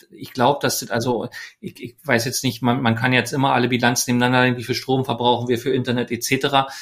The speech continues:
Das kann man ja alles tun. Schlussendlich, ähm, sparen wir uns ganz viel Lebenszeit, weil wir eben nicht in, in der Bahn oder im Flugzeug sind, obwohl ich gerne Bahn fahre, et cetera. Das heißt, du bist gut durch die Zeit gekommen. Ich würde, würde mit dir ein bisschen in die Zukunft gucken. Du bist ja einer, habe ich gelesen,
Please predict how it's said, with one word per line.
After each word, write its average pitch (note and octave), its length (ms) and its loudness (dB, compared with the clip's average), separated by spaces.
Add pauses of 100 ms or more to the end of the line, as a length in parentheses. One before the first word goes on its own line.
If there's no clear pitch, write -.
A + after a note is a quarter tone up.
(200)
Das B2 100 -12
kann C#3+ 140 -2
man C#3 100 2
ja C#3 60 2
alles B2 260 0
tun. B2 340 4 (240)
Schlussendlich, C#3 760 0
ähm, C3 400 0
sparen B2+ 320 0
wir C3+ 100 2
uns B2+ 160 -4
ganz B2+ 220 -2
viel A#2+ 140 0
Lebenszeit, C#3+ 600 0
weil B2 120 -2
wir B2 80 0
eben A#2 160 0
nicht C3 200 -6
in, C#3 320 -4
in - 80 -16
der C3+ 100 0
Bahn B2+ 360 4
oder B2 160 -2
im A#2+ 80 -4
Flugzeug B2 340 -12
sind, B2+ 80 -8
obwohl A#2+ 160 -10
ich A2 100 -16
gerne B2 260 0
Bahn A#2+ 240 -2
fahre, A#2 260 -8
et A2+ 120 -14
cetera. B2 420 -6 (100)
Das C#3 140 0
heißt, E3+ 180 4
du F3 60 0
bist D3+ 160 -2
gut D3+ 140 -2
durch D3+ 120 -2
die C3+ 120 -8
Zeit C#3 280 2
gekommen. D#3+ 300 0
Ich C#3 100 -8
würde, D3+ 320 0
würde D#3 320 -4
mit D3+ 160 -6
dir E3 80 -2
ein D3 40 -4
bisschen D3+ 200 -4
in D3 80 -2
die - 60 -12
Zukunft - 300 -6
gucken. A#2+ 200 -12
Du A#2+ 80 -10
bist - 240 -8
ja D#3 80 0
einer, D3 320 -2
habe C#3+ 140 -8
ich - 100 -14
gelesen, C#3 480 -2